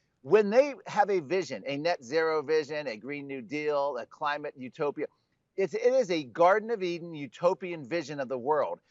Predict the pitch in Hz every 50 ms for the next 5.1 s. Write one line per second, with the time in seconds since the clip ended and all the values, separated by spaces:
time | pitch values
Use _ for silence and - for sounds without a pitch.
0 | _ _ _ _ - 196 226 262 - - 277 247 240 196 - 214 190 160 - -
1 | 262 240 180 - - _ _ _ _ _ _ _ 123 175 190 180 180 170 156 -
2 | - 202 208 214 202 196 196 196 190 - 196 175 - - 190 170 170 156 156 -
3 | - 208 226 247 - 220 196 180 165 170 165 160 165 - - 196 185 175 160 165
4 | 160 151 127 117 120 143 180 208 208 - - - - 190 175 185 190 175 135 113
5 | -